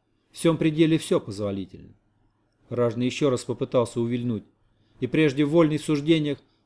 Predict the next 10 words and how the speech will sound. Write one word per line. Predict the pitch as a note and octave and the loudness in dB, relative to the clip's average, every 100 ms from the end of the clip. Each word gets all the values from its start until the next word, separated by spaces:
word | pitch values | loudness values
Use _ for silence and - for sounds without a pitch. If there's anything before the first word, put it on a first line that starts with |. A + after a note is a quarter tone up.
| - | -4
вдруг | B2+ C#3 | 0 2
опять | D3+ E3+ D#3+ | 2 0 -2
прикинулся | B2 A#2 C3+ A#2+ A2 A2 | -4 -4 -2 -2 -4 -4
богобоязненным. | A#2 A2+ A#2 B2+ B2 G2+ F#2 F2 - _ _ _ _ _ _ _ | -4 -2 2 2 2 0 -6 -16 -20 _ _ _ _ _ _ _
«Сказывать | - - D#3+ D3+ D#3+ E3 | -18 0 2 4 4 4
особо | E3+ - E3 E3+ | 2 4 4 4
нечего, | D3 C3+ - G#2+ G2 _ _ - | 4 0 -2 -6 -8 _ _ -4
бесовщина, | D3+ - F#3+ - F#3+ C3 F2+ - | 0 2 0 0 0 -2 -4 -8
одно | A#2+ C3+ D#3 | -6 -2 -4
слово. | - B2+ G#2 F2+ | -2 0 0 -4